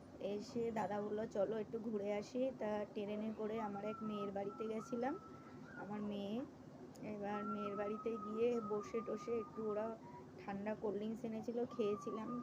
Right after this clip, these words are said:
গরমে খেতে ভালোই লাগছিল। আমার যা শীত করছে, খেয়েছি। খাবার পরে বাড়িতে আসছি যখন ট্রেনে করে, তখনই হাঁচি হচ্ছে আর মনটাও খারাপ লাগছিল যে আজকে একটা ব্লগ শর্ট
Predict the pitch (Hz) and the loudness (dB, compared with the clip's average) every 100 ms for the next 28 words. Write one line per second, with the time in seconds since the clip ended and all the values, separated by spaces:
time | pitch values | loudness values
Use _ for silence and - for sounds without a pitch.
0 | - - 208 202 214 220 - 208 226 226 | -4 2 4 6 2 -2 -2 0 0 0
1 | 202 220 226 208 196 214 220 302 - - | 2 2 4 2 0 -2 0 -2 -4 -14
2 | - - - - - - - 214 214 214 | -16 -16 -16 -14 -14 -12 -8 -4 -4 -4
3 | 220 214 226 - 214 214 - 240 - - | -4 -4 -4 -4 -6 -6 -2 -2 -2 6
4 | 269 208 - - - - - - - - | 6 6 0 -10 -14 -14 -12 -12 -10 -10
5 | - - - - - - - - - - | -10 -10 -12 -12 -12 -12 -14 -12 -14 -12
6 | - - - 233 233 233 - 247 - 220 | -14 -14 -2 4 4 4 -2 -4 -2 -2
7 | 214 220 220 233 220 196 208 233 233 220 | 0 -2 0 0 4 4 4 4 4 4
8 | - 208 - - 233 226 240 247 208 214 | 2 -2 -2 -2 0 0 2 2 4 2
9 | 220 233 240 226 - 220 233 214 233 233 | 2 0 2 2 0 0 0 0 -2 2
10 | 233 226 - 247 277 - - - - 208 | 2 2 2 4 4 0 -12 -10 -4 -2
11 | 208 208 226 233 233 214 214 220 - 233 | -2 -2 -2 -2 -2 0 2 0 -2 -2
12 | 233 226 220 190 - 214 - 220 208 208 | 0 2 2 0 0 -4 -2 -2 4 4
13 | 208 - - - 202 | 4 0 -6 0 0